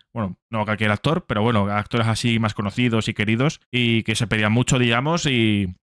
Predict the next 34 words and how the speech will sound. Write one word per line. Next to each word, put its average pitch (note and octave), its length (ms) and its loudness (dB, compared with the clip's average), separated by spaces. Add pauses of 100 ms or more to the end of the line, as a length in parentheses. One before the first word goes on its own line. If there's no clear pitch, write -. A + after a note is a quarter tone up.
esos A2 180 -2
dos A2 100 0
justamente A2+ 420 0
eran A2+ 180 2
así, C3+ 220 -2
o C#3+ 60 0
sea A#2+ 140 -2
que G#2 160 -2
sí A2 140 -4
que A2 80 -4
se G#2+ 80 -2
hubiera A2 440 0
acelerado G#2+ 400 0
muchísimo A#2 540 0
realmente. G#2 500 -4 (120)
Pero A#2+ 220 0
es A2+ 60 -6
que A#2+ 200 -2
esto A#2 920 2
ha A2+ 120 2
roto A2 340 0
internet, G2+ 560 -2
esto A2+ 320 -2
ha A2+ 60 2
roto G#2+ 880 0 (340)
mucho, G#2+ 640 -2 (160)
o - 60 -20
sea, G2+ 440 -2
en G#2 140 -6
todos A2+ 280 0
sentidos, G2+ 440 2
o F#2+ 80 -2
sea G2 160 -4
que, F#2 240 -6